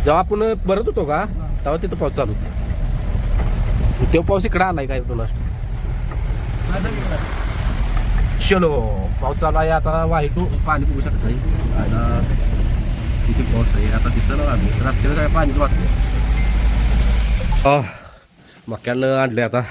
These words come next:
Speaker 1: मक्यानं आणले, आणले. आज साहेबासनी एक ओझं टाकलं. आणि आत सगळ्यांनी ती कणसं पडलेली खाली, ती कणसं गोळा करून आत सगळ्यांनी टाकले. बाबऱ्याला, रायबाला, ब्रह्माला,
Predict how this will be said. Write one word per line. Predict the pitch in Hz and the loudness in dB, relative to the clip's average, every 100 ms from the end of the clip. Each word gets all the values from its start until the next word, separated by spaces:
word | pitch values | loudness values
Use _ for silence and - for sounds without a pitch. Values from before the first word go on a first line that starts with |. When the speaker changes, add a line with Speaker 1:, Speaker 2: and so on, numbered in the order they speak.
| - | -10
Speaker 1:
मक्यानं | 110 113 117 | -8 -4 -4
आणले, | 110 | -2
आणले. | 117 117 | -4 -2
आज | 117 | -4
साहेबासनी | 113 120 110 123 | -2 -2 -2 -4
एक | 117 | -4
ओझं | 113 113 | -2 -2
टाकलं. | 120 - 101 113 - - - - 95 | -4 -4 -6 -6 -12 -20 -20 -16 -8
आणि | 98 104 | -4 -2
आत | 110 - 123 120 123 135 | -2 -2 -2 0 0 0
सगळ्यांनी | 120 117 123 127 | 0 -2 0 -2
ती | 123 | -2
कणसं | 131 139 131 | -2 -2 0
पडलेली | 165 139 127 123 | 0 0 0 -2
खाली, | 117 92 - - - - - | -4 -8 -14 -18 -18 -20 -20
ती | 98 | -8
कणसं | 113 113 113 | -8 -6 -2
गोळा | 120 | -2
करून | 110 113 | -4 -8
आत | 113 - | -10 -8
सगळ्यांनी | 117 107 107 | -8 -8 -8
टाकले. | 113 98 | -10 -8
बाबऱ्याला, | 98 110 101 101 107 110 107 - | -8 -6 -6 -8 -6 -6 -8 -12
रायबाला, | 101 107 101 104 | -8 -8 -6 -8
ब्रह्माला, | 107 110 101 104 | -8 -8 -8 -8